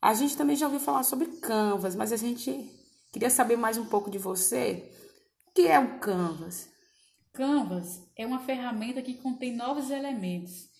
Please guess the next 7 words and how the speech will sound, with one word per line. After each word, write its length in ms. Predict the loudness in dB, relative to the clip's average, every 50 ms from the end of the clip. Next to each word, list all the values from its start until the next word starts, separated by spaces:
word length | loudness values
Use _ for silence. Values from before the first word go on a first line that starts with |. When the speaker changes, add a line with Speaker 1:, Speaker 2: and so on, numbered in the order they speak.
| _ _ -20 -20 -12 -6
Speaker 2:
e 80 | -4
esses 240 | -4 -4 -4 -4 -4
elementos 520 | -4 -4 -4 -6 -6 -4 -4 -6 -6 -6
são, 460 | -10 -10 -8 -8 -8 -8 -8 -10 -12 -14 _ _ _ _ _ -10
é, 100 | -8 -8
a 60 | -6
parceria-chave, 1120 | -4 -6 -6 -4 -4 -4 -4 -4 -4 -6 -6 -6 -6 -6 -4 -4 -4 -4 -4 -6 -8 -10